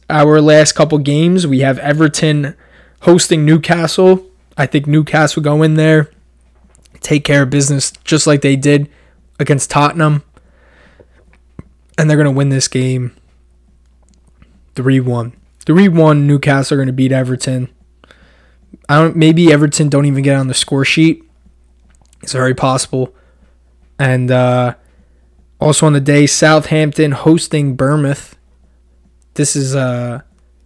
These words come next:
you know, this is a big game for Southampton. Um, could potentially get out of last place if Nottingham lose their game against Brighton, or at least tie point-wise. I don't know if they would go ahead,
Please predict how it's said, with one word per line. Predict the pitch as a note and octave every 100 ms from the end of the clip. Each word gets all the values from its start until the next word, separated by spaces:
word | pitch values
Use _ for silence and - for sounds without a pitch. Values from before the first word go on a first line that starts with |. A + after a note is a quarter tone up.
| _ _ _
you | C3
know, | B2
this | C3 C#3+
is |
a | C3
big | B2 C#3 C3+
game | C3 C3+
for | C3+ C#3
Southampton. | - C3 - C3 B2+ C#3+ D3 D3+ _ _ _ _ -
Um, | C#3+ B2 C3 D3+ - _ _ _ _ _ _ -
could | -
potentially | C#3+ D3+ C#3+ - C#3
get | C3 C#3
out | C3+ C3
of |
last | B2+ B2+ C3+ -
place | - C3 C#3 - - -
if | C3+ B2+
Nottingham | C3 C3 C3+ C3+ C3+ B2+ C#3 _ _
lose | A3+ C#3+ D3 D3+ D#3 D#3 - _ _
their | C#3+ C#3
game | C3 C3+ C#3
against | C3+ C#3 C3 -
Brighton, | C3+ C3+ D#3 D#3+ E3+ _ _ _ _ _ _ _ _ _ _ -
or | C#3
at | C3+
least | C#3 - -
tie | - C3 C3 C3 C3+ - -
point-wise. | C#3+ C#3 C#3 C3 C3+ C#3+
I | B2+
don't | B2+
know | C3+ C3
if |
they | C#3
would | C3 C3
go | C3
ahead, | B2 - C#3 C#3+